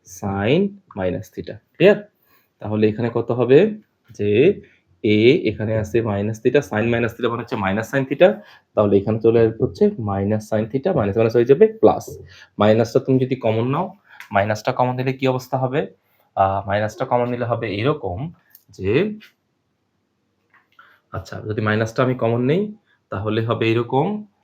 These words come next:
যে মাইনাস, মাইনাস এ theta minus sin theta। তাহলে দেখো মাইনাস এ, এই যে theta minus sin theta, হ্যাঁ? তাহলে এখানে মাইনাসটা থাকুক, মাইনাসটা এখানে পড়ে থাক।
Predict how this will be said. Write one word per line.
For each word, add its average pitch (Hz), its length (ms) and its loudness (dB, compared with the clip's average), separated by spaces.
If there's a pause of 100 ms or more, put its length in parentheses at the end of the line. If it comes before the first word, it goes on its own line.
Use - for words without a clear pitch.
যে 98 180 -8 (560)
মাইনাস, 107 640 0 (420)
মাইনাস 101 760 -4
এ 120 320 2 (460)
theta 113 400 0 (120)
minus 113 540 -2 (220)
sin 95 300 -6
theta। 90 300 -10 (420)
তাহলে 101 320 -4
দেখো 107 320 0
মাইনাস 107 520 -2
এ, 143 300 2 (340)
এই 120 120 2
যে 131 100 4
theta 123 300 2
minus 120 300 0
sin 117 180 0
theta, 131 320 2 (280)
হ্যাঁ? 202 180 -4 (360)
তাহলে 107 220 -2
এখানে 120 180 -2
মাইনাসটা 113 400 -2
থাকুক, 151 600 -4
মাইনাসটা 107 440 -4
এখানে 127 180 -6 (100)
পড়ে 117 200 4
থাক। 156 220 4